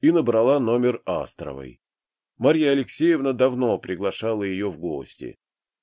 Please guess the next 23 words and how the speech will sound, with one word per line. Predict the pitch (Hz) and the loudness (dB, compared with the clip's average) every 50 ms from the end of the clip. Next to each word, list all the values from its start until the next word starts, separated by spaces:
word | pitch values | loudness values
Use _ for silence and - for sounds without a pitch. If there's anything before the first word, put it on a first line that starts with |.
| _ _ _ | _ _ _
но | - 165 | -6 -6
всё | 165 - - | -4 -2 2
равно | 180 175 170 160 151 139 120 104 | 2 4 4 4 4 2 2 2
неудобно | 104 104 104 98 92 101 139 151 135 113 110 | 0 -2 -4 -4 -4 -2 -2 -2 -2 -2 -4
являться | 104 98 95 92 98 104 101 - - 98 95 | -4 -4 -6 -4 -4 -4 -4 -4 -6 -8 -6
неожиданно. | 101 101 104 95 80 78 78 73 64 73 69 69 65 62 62 - _ _ _ _ _ _ _ _ | -4 -4 -4 -4 -6 -8 -12 -12 -12 -12 -14 -14 -14 -16 -18 -20 _ _ _ _ _ _ _ _
Да | - 101 131 | -2 0 2
и | 160 165 | 2 4
дома | 143 175 190 170 107 90 | 6 6 6 6 4 0
ли | 87 82 | -2 -4
она | 82 80 80 76 | -4 -4 -6 -8
сейчас? | 71 - 82 78 - 76 71 62 58 - _ _ _ _ _ _ _ _ _ _ _ _ _ _ _ _ _ _ _ _ _ | -10 -12 -14 -14 -12 -12 -12 -12 -12 -16 _ _ _ _ _ _ _ _ _ _ _ _ _ _ _ _ _ _ _ _ _
Получив | - 113 135 139 - - 156 127 - | -2 0 0 0 0 0 -2 -2 -2
по | - 117 | -4 -6
телефону | 110 117 117 113 110 - - 120 117 113 110 | -2 0 0 0 -2 -2 -2 -2 0 0 -2
полное | - - - 123 123 113 104 110 113 113 107 | -4 0 0 2 2 2 0 -2 -2 0 0
одобрение | 107 104 110 107 101 110 120 117 107 101 95 92 92 90 85 - _ | 0 0 -2 -2 -2 -2 0 0 0 -2 -2 -4 -4 -4 -6 -6 _
и | 139 127 | -4 -4
своему | - - 127 127 127 120 123 120 | -2 2 2 2 2 4 2 0
визиту, | 107 98 104 104 87 92 123 123 113 - - 90 78 - _ _ _ _ | 0 0 -4 -8 -6 -4 -4 -4 -4 -4 -6 -8 -8 -8 _ _ _ _
и | 113 113 | -8 -4
гречневой | 98 120 117 117 104 - - - 95 92 90 87 | -2 0 0 0 -2 -2 -6 -6 -6 -4 -4 -6
каше, | - - 113 139 160 165 - - 175 160 | -6 -2 0 0 0 0 -4 -6 -6 -8